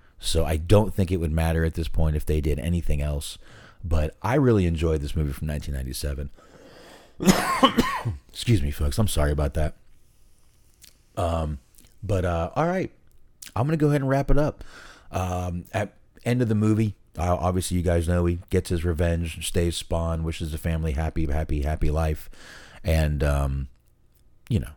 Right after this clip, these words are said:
I, like I said, I want you to watch the movie. I'm gonna start spoiling less, giving away less, showing you less, and talking more. It's gonna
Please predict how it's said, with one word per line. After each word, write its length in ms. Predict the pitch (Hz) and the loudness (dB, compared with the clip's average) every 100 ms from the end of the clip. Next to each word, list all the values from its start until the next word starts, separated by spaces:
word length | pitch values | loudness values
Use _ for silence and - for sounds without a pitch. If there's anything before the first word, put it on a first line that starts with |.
| - - - | -20 -10 2
I, 100 | 147 | 4
like 200 | 147 160 | 4 2
I 60 | |
said, 160 | 160 143 | 2 2
I 20 | |
want 240 | 147 175 - | 4 2 2
you 80 | |
to 80 | 117 | 4
watch 240 | 113 113 - | 4 4 2
the 80 | |
movie. 220 | 104 101 95 | 2 4 2
I'm 80 | |
gonna 100 | 92 | 2
start 300 | 92 - 95 | 0 2 0
spoiling 440 | - 98 98 92 87 | 2 6 6 6 2
less, 440 | 90 90 - - - - - | 2 0 -2 -10 -14 -18 0
giving 200 | 104 101 | 4 4
away 280 | 98 90 87 | 4 4 4
less, 260 | 85 85 82 | 2 0 -2
showing 420 | - 107 98 98 | -2 0 2 2
you 160 | 95 90 | 2 2
less, 520 | 87 85 - - - - - - - - | 2 0 -2 -6 -8 -18 -20 -20 -20 -6
and 160 | 104 110 | -4 0
talking 340 | 123 113 101 | 0 0 -2
more. 220 | 87 76 - - - - - - - _ - - | -2 -4 -8 -20 -20 -20 -20 -20 -20 _ -18 -4
It's 180 | 90 104 | 0 6
gonna 300 | 101 95 | 6 6